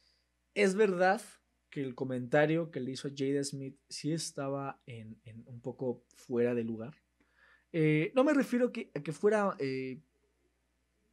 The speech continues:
como insultándola, obviamente sí se insultó y le insultó, ¿no? Obviamente, pero al fin y al cabo es comedia y es algo que ya se había visto muchísimo en los Óscares de aventarse entre ellos. Eh, creo que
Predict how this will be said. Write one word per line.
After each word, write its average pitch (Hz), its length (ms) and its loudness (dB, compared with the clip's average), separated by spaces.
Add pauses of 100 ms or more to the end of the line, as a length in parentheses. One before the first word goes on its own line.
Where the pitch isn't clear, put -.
(180)
como 135 280 -8
insultándola, 143 680 0
obviamente 151 480 -2
sí 135 400 -6 (140)
se 113 140 -6
insultó 117 480 2
y 151 40 2
le 120 80 -2
insultó, 117 480 -2
¿no? 117 120 -8
Obviamente, 131 440 -8
pero 170 300 -2
al - 300 -20
fin 190 100 2
y - 20 4
al 214 80 2
cabo 165 180 4
es 160 100 -2
comedia 117 400 -2
y 107 40 -8
es - 80 -14
algo 127 140 0
que 123 140 -8
ya 131 120 2
se 131 140 0
había 123 180 2
visto 120 320 -4
muchísimo 131 520 -6
en - 20 -12
los 120 140 -16
Óscares 135 280 -8
de 131 80 -4
aventarse 113 640 -4
entre 104 360 -10
ellos. 104 360 -20 (840)
Eh, 135 280 4
creo 202 200 4
que 277 400 0